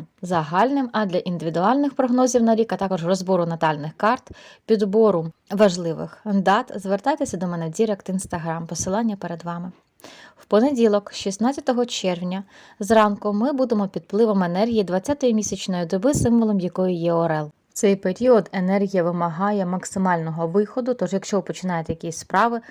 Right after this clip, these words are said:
ви маєте максимально швидко їх вирішити. Зараз іде спадаючий місяць, і ви впродовж усього тижня можете звільнятися від цього непотрібного вам. Зранку місяць знаходиться в знаку Водолій, знаку, який символізує свободу, незалежність.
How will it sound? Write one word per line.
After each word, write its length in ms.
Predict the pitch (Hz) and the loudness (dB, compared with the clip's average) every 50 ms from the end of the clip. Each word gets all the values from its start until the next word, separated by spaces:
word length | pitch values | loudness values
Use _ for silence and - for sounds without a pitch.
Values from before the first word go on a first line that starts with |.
| - - - - - | -20 -20 -14 -8 -6
ви 240 | 196 180 185 196 | -4 0 0 0
маєте 520 | 185 180 180 202 226 220 208 208 - 185 - | 0 0 0 0 0 0 0 -2 -4 -8 -4
максимально 840 | - 202 208 202 165 - - - 180 185 196 214 226 220 190 170 165 | -2 0 0 0 0 -4 -6 -6 -2 0 0 0 0 0 -2 -4 -6
швидко 520 | - - - 175 208 214 202 - - 170 | -8 -8 -4 -2 -2 -2 -2 -4 -10 -8
їх 320 | 165 175 196 196 - - - | -4 -4 -4 -4 -6 -10 -10
вирішити. 760 | - 165 165 180 185 175 160 165 160 - - - - 156 160 - - - - - - | -8 -6 -2 0 0 0 0 -2 -6 -8 -12 -14 -12 -14 -14 -16 -18 -20 -18 -12 -6
Зараз 400 | 185 170 208 196 180 160 160 160 | 0 2 4 4 4 2 -2 -4
іде 180 | 151 156 165 160 | -6 -6 -6 -6
спадаючий 640 | - - 165 170 165 160 151 151 - - - - 165 | -4 -4 -4 -2 -2 -2 -2 -4 -6 -10 -10 -8 -6
місяць, 480 | 170 170 196 226 233 254 226 - - - - - - _ | -4 -2 -2 -2 -2 -2 -4 -6 -6 -18 -20 -20 -14 _
і 100 | - 196 | -2 0
ви 140 | 190 208 208 | 2 2 2
впродовж 440 | 196 202 185 208 202 196 190 185 185 | 2 2 0 2 4 2 2 0 -2
усього 340 | 185 - - 165 165 170 165 | -6 -2 -2 -2 0 0 -2
тижня 400 | 170 190 214 220 226 208 202 190 | -2 0 -2 -2 0 -2 -2 0
можете 300 | 196 196 196 196 233 226 | 0 0 0 0 -2 -2
звільнятися 720 | 208 196 233 240 226 196 180 185 214 - 233 - - 185 | -2 -2 0 0 2 0 0 0 -2 -4 -6 -6 -6 -6
від 160 | 165 165 160 - | -6 -6 -8 -8
цього 360 | - - 185 185 180 170 156 | -4 -2 -2 0 0 -2 -2
непотрібного 840 | 160 160 170 202 202 - 180 - 165 165 160 175 170 160 156 165 156 | -2 -2 -2 -2 -4 -4 -8 -8 -8 -8 -8 -6 -8 -8 -8 -8 -4
вам. 280 | 165 160 156 156 160 - _ - | -4 -4 -4 -4 -8 -12 _ -4
Зранку 600 | 170 220 220 214 202 185 170 - - - 147 165 165 190 | 2 4 6 6 6 4 0 -4 -8 -10 -10 -8 -4 -2
місяць 340 | 196 208 208 202 - 160 | 0 0 0 0 -2 -6
знаходиться 580 | - 175 165 - 175 165 165 160 - - 156 156 | -6 -6 -4 -4 -4 -2 -4 -4 -4 -4 -4 -4
в 100 | 147 156 | -4 -6
знаку 680 | 165 160 - 185 185 180 160 160 - - - - 156 - - | -8 -6 -4 -2 -2 -2 -2 -4 -6 -10 -12 -12 -12 -12 -12
Водолій, 720 | 175 165 160 175 160 156 165 165 170 208 233 247 233 - - | -8 -4 -4 -2 -2 -2 -2 -2 -2 -2 -4 -4 -6 -8 -6
знаку, 540 | - 165 160 - 190 196 196 185 180 - 165 | -6 -6 -2 -2 0 0 0 0 -2 -4 -6
який 260 | 165 160 165 - 180 | -4 -4 -4 -4 -6
символізує 680 | - - 170 165 160 165 170 170 160 165 196 190 175 170 | -6 -6 -6 -6 -4 -4 -4 -4 -4 -4 -4 -2 -2 -2
свободу, 540 | 165 - - 190 180 180 220 247 247 208 185 | -2 -4 -4 -4 -2 0 0 0 0 0 0
незалежність. 920 | 170 165 151 170 165 160 180 196 226 214 208 202 190 190 - - - - | -2 -2 -2 -2 -2 0 0 0 0 0 -2 -4 -4 -4 -6 -10 -16 -20